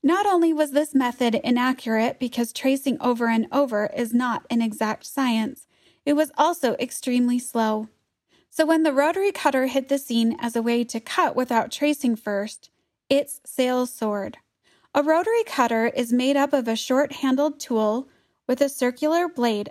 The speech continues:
attached to one end. The blade itself rotates while cutting, thus where the tool's name came from. Usually used in conjunction with a clear acrylic quilting ruler,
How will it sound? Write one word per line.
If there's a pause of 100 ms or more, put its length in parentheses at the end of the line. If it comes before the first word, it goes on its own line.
attached
to
one
end. (320)
The
blade
itself
rotates
while
cutting, (540)
thus
where
the
tool's
name
came
from. (760)
Usually
used
in
conjunction
with
a
clear
acrylic
quilting
ruler,